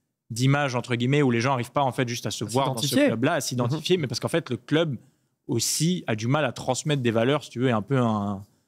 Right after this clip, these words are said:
Speaker 1: un lifestyle. J'aime pas ce terme, mais tu vois, un lifestyle dans lequel les gens se reconnaissent, et c'est un peu ce qui leur fait défaut. Là où, euh, quand t'as un influenceur, tu vois, si Domingo, par exemple, fait une équipe un jour, euh, Domingo va avoir sa propre fanbase, tu vois, les J L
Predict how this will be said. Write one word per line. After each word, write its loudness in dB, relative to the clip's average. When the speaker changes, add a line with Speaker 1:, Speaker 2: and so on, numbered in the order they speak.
Speaker 1:
un 0
lifestyle. 0
J'aime -2
pas -2
ce -4
terme, -2
mais -8
tu -10
vois, 2
un 0
lifestyle -2
dans 0
lequel 2
les 4
gens 2
se -2
reconnaissent, 2
et -2
c'est -2
un 0
peu -2
ce -2
qui -4
leur 0
fait -2
défaut. 4
Là 2
où, 4
euh, 0
quand -2
t'as 0
un 0
influenceur, -2
tu -14
vois, 0
si 0
Domingo, 4
par 0
exemple, -2
fait -2
une 0
équipe -2
un -2
jour, 0
euh, -4
Domingo 2
va 4
avoir 0
sa -6
propre -4
fanbase, 0
tu -4
vois, 4
les -2
J 0
L 0